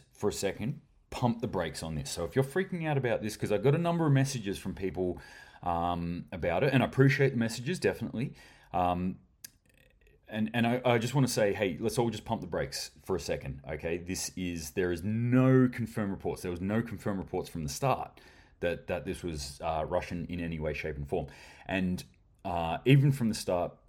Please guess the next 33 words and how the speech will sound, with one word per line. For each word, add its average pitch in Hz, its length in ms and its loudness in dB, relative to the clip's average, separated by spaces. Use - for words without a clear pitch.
one 123 240 0
of 160 40 2
the 151 60 0
first 120 280 0
people 95 260 0
I 87 60 2
actually 87 200 -8
contacted 87 420 -6
was 80 160 -10
one, 87 140 -4
one 92 140 -4
of 92 60 -4
my 95 60 -4
sources, 87 600 -4
um, 78 600 -2
on, 82 480 -6
on 78 160 -4
Instagram. 90 380 -4
I 73 40 -4
said, 76 160 -6
"Hey, 98 120 0
yo, 78 440 -2
are 76 60 -2
you, 92 300 -6
are 80 60 -6
you 82 360 -4
around 120 280 2
this? 76 300 -4
Um, 78 640 -2
what's - 120 -8
going 78 240 -2
on 139 140 2
here?" 73 220 0